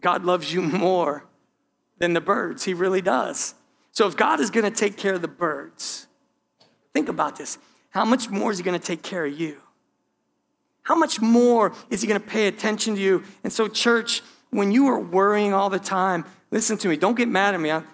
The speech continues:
it's the preacher giving you the truth straight from the God's word. But when you're worrying all the time, here's what essentially you're saying is, "God, I don't trust you.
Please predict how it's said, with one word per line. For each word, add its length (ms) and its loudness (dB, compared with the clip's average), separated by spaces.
it's 180 -4
the 40 -8
preacher 380 -2
giving 320 0
you 80 2
the 80 -2
truth 320 -2
straight 320 -6
from 160 -4
the 80 -4
God's 320 -4
word. 320 -6
But 100 0
when 160 4
you're 160 4
worrying 400 4
all 160 4
the 80 2
time, 580 0
here's 160 2
what 140 4
essentially 640 0
you're 120 2
saying 440 0
is, 160 -4
"God, 180 2
I 80 2
don't 160 -2
trust 400 -4
you. 140 -14